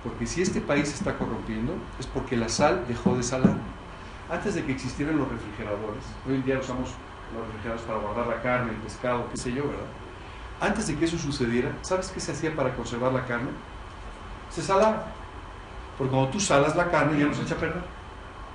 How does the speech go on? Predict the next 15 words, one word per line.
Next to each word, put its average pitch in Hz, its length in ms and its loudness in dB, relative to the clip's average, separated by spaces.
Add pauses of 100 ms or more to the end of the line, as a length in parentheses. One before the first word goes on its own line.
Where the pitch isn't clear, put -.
(400)
Bueno, 139 220 6 (440)
<clears throat> - 460 -6
Jesús - 220 -6
fue 208 140 -2
muy 196 120 0
claro 170 300 6
en 151 120 0
esto. 156 160 -6 (540)
Nosotros 165 480 0
somos 160 280 0
la 131 100 2
sal 135 200 0
de 131 80 2
la 120 100 0
tierra. - 240 -8